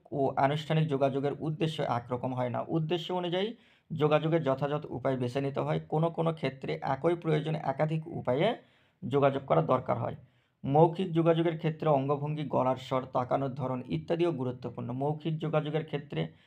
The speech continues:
যেভাবে পরিস্থিতি, চিন্তা, অনুভূতি, উদ্দেশ্য প্রকাশ করা যেতে পারে তার একটি নমুনা নিচে দেওয়া হলো। এই যে দেখো, এখানে নিচে একটা নমুনা দিয়েছে। যোগাযোগের উদ্দেশ্য, বন্ধুর জন্মদিনে যোগ দেওয়ার জন্য অভিভাবকের কাছে অনুমতি চাওয়া।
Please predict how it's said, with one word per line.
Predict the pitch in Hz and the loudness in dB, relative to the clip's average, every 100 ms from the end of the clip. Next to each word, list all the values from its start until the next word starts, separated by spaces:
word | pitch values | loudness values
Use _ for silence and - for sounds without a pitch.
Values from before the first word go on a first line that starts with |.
| _ _ - | _ _ -6
যেভাবে | 123 147 151 156 | 2 2 4 0
পরিস্থিতি, | 160 131 131 135 156 151 | 0 -2 -2 -4 -6 -4
চিন্তা, | 151 127 123 131 | -2 -2 0 -2
অনুভূতি, | 127 127 127 135 | -2 -4 -6 -6
উদ্দেশ্য | 151 156 160 160 | -4 -2 -2 -2
প্রকাশ | - 135 139 139 | -2 0 0 -4
করা | - 143 | -2 -2
যেতে | 127 123 127 | -2 -4 -2
পারে | 139 156 | -2 0
তার | 151 | 0
একটি | 143 139 | 0 -2
নমুনা | 139 127 123 139 190 - _ _ - | -4 -2 -2 -2 -2 -6 _ _ -6
নিচে | 143 147 127 | -2 0 0
দেওয়া | 123 117 | 0 -2
হলো। | 117 123 | 0 -2
এই | 120 | -2
যে | |
দেখো, | 117 123 127 | -4 -4 -4
এখানে | 131 123 | -4 -2
নিচে | 120 120 | -2 -4
একটা | 120 123 | -4 -4
নমুনা | 127 147 151 | -2 -2 -2
দিয়েছে। | 139 135 - - _ _ _ _ - | -2 -4 -8 -12 _ _ _ _ -4
যোগাযোগের | 131 160 170 175 180 | 2 6 6 4 2
উদ্দেশ্য, | 156 127 165 - 202 - _ _ _ - | 0 0 -2 -2 -8 -10 _ _ _ -8
বন্ধুর | 123 160 170 180 135 | 0 0 2 0 2
জন্মদিনে | 139 139 139 156 160 123 | 2 2 0 2 0 0
যোগ | 135 131 | -2 -2
দেওয়ার | 120 147 127 | 0 2 2
জন্য | 123 123 156 160 | -2 -4 -4 -4
অভিভাবকের | 147 156 170 175 175 170 | -2 0 0 -2 -4 -2
কাছে | 170 160 | -2 -2
অনুমতি | 143 123 123 - | -2 -2 -4 -6
চাওয়া। | - 95 | -8 -8